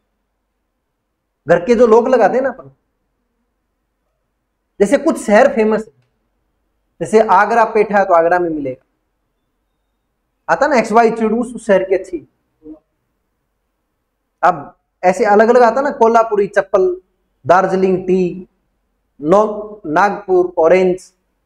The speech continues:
आसाम टी, जयपुर के जैसे garments famous हैं, कुर्ती, रिजाइयाँ और ये सब। तो ऐसे लोग कहाँ के famous हैं? लोग है उत्तर प्रदेश,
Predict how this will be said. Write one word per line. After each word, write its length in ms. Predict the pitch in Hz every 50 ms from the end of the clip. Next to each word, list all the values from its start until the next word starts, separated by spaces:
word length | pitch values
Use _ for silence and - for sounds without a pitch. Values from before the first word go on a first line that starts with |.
| _ _ _ _ _ _ _ _ _ _ -
आसाम 400 | 143 156 - 190 185 185 180 170
टी, 540 | 180 180 175 185 180 175 170 180 - - _ _ _ _ _ _ _ _ _ _ _ _ _ _ _ _ _ _ _ _ _ _ _ _ _ _ _ _ _ _ _ _ _ _ _ _ _ _ _ _ _ _ _ _
जयपुर 380 | - 139 151 196 196 196 202 202
के 280 | 175 - 208 196 190 185
जैसे 280 | 165 170 - - 196 175 170 165 - _ -
garments 460 | 160 160 165 170 185 190 190 185 -
famous 340 | - 170 165 165 175 170 - -
हैं, 100 | 170 165 _ _ _ -
कुर्ती, 640 | 165 156 139 - 180 170 165 165 160 165 156 - _ -
रिजाइयाँ 580 | - - 147 147 147 160 156 156 160 165 160
और 100 | 151 151
ये 80 | 156 147
सब। 160 | - 165 - _ _ _ _ _ _ -
तो 100 | 254 254 -
ऐसे 540 | 247 247 247 302 302 311 294 311 - - - 175
लोग 360 | 165 185 262 311 320 - 247
कहाँ 180 | 226 214 208
के 80 | - 208
famous 360 | - 175 151 143 139 - _
हैं? 60 | _ _ _ _ _ _ _ _ _ _ _ _ _ _ _ _ _ _ _ _ _ _ _ _ _ _ _ _ _ _ _ _ _ _ _ _ _ _ _ _ _ _ _ _ _ _ _ _ _ _ _ _ _ _ _ _ _ _ _ _ _ - 135
लोग 260 | 151 185 220 220 220
है 240 | 226 233 - - -
उत्तर 320 | 180 - - 226 214 214
प्रदेश, 560 | 208 196 190 214 233 226 - - - _ _